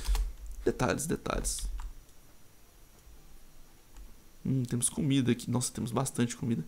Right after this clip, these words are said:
Eu quero construir uma cidade mais ou menos aqui, ó. Ah, mas eu posso construir aqui também, ó. Aqui tem peixe, né? Sim.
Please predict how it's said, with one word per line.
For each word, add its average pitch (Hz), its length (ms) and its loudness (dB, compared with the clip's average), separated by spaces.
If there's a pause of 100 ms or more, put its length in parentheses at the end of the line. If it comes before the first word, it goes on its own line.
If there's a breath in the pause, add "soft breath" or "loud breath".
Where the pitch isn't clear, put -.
(440 loud breath)
Eu 147 80 2
quero 143 160 10
construir 170 200 2
uma - 20 2
cidade 160 180 6
mais 165 100 4
ou 156 40 2
menos 165 100 2
aqui, 139 500 6
ó. 98 120 6 (1300 loud breath)
Ah, 185 140 4
mas 170 100 4
eu 151 60 4
posso 151 160 6
construir - 220 12
aqui - 160 0
também, 165 400 4
ó. - 20 6
Aqui - 160 0
tem 160 140 2
peixe, 160 480 4
né? 120 220 4 (840)
Sim. 170 460 2